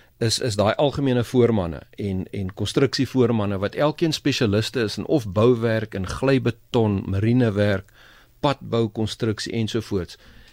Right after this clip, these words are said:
En dan kyk ons na ons wat konstruksiemaskinoperateurs is. Weet jy, ehm, toe ek jonk in konstruksie begin het, het dit my ab-, ek kon my vergaap aan hierdie ouens wat die konstruksiemachinerie bedryf. 'n Ou wat 'n graafmasjien werk en hy laat daai graafmasjien lyk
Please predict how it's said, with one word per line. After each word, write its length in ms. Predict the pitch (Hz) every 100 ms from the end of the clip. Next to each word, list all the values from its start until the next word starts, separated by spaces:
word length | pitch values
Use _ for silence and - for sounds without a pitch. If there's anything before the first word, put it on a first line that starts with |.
| _
En 140 | - 117
dan 160 | 113
kyk 220 | 123 143 143
ons 120 | -
na 160 | 127
ons 120 | 127 123
wat 120 | 113
konstruksiemaskinoperateurs 1400 | 117 - 143 - 160 147 143 123 113 104 95 104 95 -
is. 180 | - - - - - - - -
Weet 140 | 98
jy, 100 | 143
ehm, 480 | - - 123 113 110
toe 120 | 113
ek 220 | 90 117 -
jonk 440 | - 113 110 139 131
in 100 | 127
konstruksie 500 | 123 - 127 - 123
begin 280 | 107 - 113
het, 140 | 101
het 120 | 101
dit 160 | 107 -
my 180 | 101 - -
ab-, 280 | 147 -
ek 140 | 131 -
kon 140 | 147
my 100 | 131
vergaap 560 | 110 - - 147 160 -
aan 180 | 95 87
hierdie 220 | 95 104 -
ouens 240 | 113 110 107
wat 60 |
die 80 | 107
konstruksiemachinerie 1080 | 107 101 110 101 113 104 - 110 104 101 104 - - - -
bedryf. 460 | 110 104 113 107
'n 20 |
Ou 120 | - 131
wat 120 | 135
'n 60 |
graafmasjien 720 | 175 139 143 143 127 - 123 90
werk 380 | 98 107 98
en 160 | 107 101
hy 160 | 92 113
laat 160 | 123
daai 140 | 110 110
graafmasjien 600 | 123 117 117 110 110 95
lyk 280 | 101 107